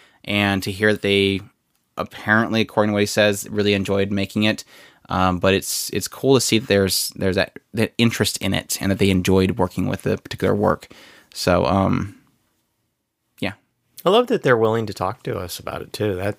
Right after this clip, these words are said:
Speaker 2: that's, that's a really neat thing. That I, it
Speaker 1: It is one of those lucky things about not having, <laughs> you know, being able to write them, um, in Japanese or whatever, 'cause I think there is a lot of discussion happening on Twitter and whatnot, and it would be great to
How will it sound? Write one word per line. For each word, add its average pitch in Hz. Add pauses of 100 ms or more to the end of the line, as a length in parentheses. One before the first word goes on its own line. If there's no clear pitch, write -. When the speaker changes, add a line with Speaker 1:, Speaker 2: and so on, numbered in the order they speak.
Speaker 2:
that's, -
that's -
a 101
really 98
neat 98
thing. 98
That 98 (580)
I, 123
it 123
Speaker 1:
It -
is 190
one 190
of 160
those 139
lucky 139
things 123
about 117
not 113
having, 113 (420)
<laughs> -
you 113
know, 101
being 113
able 113
to 104
write 104
them, 98
um, 87 (120)
in 107
Japanese 98
or 92
whatever, 90
'cause 92
I 98
think 131
there 139
is 131
a 117
lot 107
of 98
discussion 98
happening 95
on 95
Twitter 107
and 98
whatnot, 92
and 101
it 98
would 98
be 98
great 92
to 95